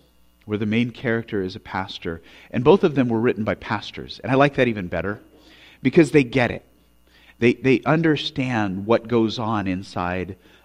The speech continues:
a pastor, and they're able to write from that place. And as they write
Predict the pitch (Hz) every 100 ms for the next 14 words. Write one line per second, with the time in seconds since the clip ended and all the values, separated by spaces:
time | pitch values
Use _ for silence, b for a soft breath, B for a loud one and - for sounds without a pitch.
0 | b - - - 98 - - 92 117 123
1 | 131 135 - 113 123 151 135 - - b
2 | b b b - 113 117 95 - 131 123
3 | 127 120 160 139 135 185 160 -